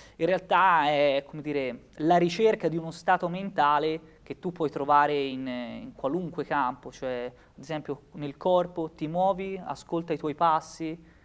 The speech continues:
ascolta il respiro coordinato al movimento, ascolta la contrazione e decontrazione muscolare, cioè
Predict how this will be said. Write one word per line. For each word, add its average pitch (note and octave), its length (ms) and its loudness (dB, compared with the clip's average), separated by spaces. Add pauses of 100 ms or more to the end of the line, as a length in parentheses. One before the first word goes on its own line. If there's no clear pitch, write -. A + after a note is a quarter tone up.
(140)
ascolta E3+ 420 -4
il D#3+ 60 0
respiro E3 480 -4
coordinato D#3 580 -2
al D3+ 240 -2
movimento, E3 920 -8 (400)
ascolta F#3 440 -2
la F3 100 2
contrazione F3 600 -4
e E3+ 40 -4
decontrazione D#3+ 640 -6
muscolare, D#3+ 640 -2
cioè D#3+ 260 0